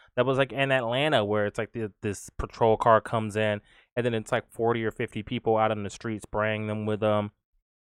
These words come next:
with squirt guns, right? And it's supposed to be, like, a smile on people's faces, you know what I mean? Like, just because they weren't the ones,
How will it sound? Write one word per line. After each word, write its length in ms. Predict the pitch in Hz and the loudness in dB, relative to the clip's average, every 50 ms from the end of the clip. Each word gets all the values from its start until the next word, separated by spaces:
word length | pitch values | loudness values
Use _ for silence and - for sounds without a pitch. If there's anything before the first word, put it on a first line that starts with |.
| - - | -10 -4
with 140 | 143 135 - | -4 -4 0
squirt 240 | - 185 196 220 - | 2 2 2 4 4
guns, 280 | 208 147 110 95 98 | 4 4 4 2 2
right? 280 | 101 110 120 151 202 - _ _ _ _ _ _ _ _ _ _ _ _ _ _ _ _ _ - | 4 6 6 4 4 0 _ _ _ _ _ _ _ _ _ _ _ _ _ _ _ _ _ -4
And 120 | 156 170 147 | -2 0 0
it's 120 | 180 - | 0 0
supposed 300 | 175 147 135 160 165 - | 0 2 2 2 2 2
to 100 | - 165 | 0 0
be, 160 | 147 151 151 | 0 0 0
like, 200 | 143 156 143 135 | 0 0 0 0
a 80 | 117 101 | 0 -2
smile 480 | - - - 113 120 139 165 185 180 | -2 -6 -8 -4 -2 -2 0 0 2
on 140 | 165 139 127 | 2 2 2
people's 280 | 139 143 131 127 110 - | 2 0 -2 -2 -4 -2
faces, 480 | - 131 160 156 - - 98 85 - | 0 0 0 0 -2 -6 -10 -8 -6
you 80 | 113 110 | -4 -2
know 60 | 107 | 0
what 100 | 110 113 | 0 0
I 60 | 113 | 0
mean? 220 | 110 120 127 131 131 | 0 -2 -2 -2 -2
Like, 140 | 143 127 110 | -4 -4 -2
just 160 | 147 143 - | -2 -4 -4
because 280 | 151 131 - 120 110 | -4 -2 -2 -2 -2
they 220 | 95 101 104 143 180 | 0 2 2 2 2
weren't 280 | 165 127 113 107 - | 2 2 0 0 0
the 80 | - 101 | -2 -4
ones, 460 | 87 90 92 90 98 120 131 - - | -2 -2 -4 -4 -4 -6 -8 -10 -14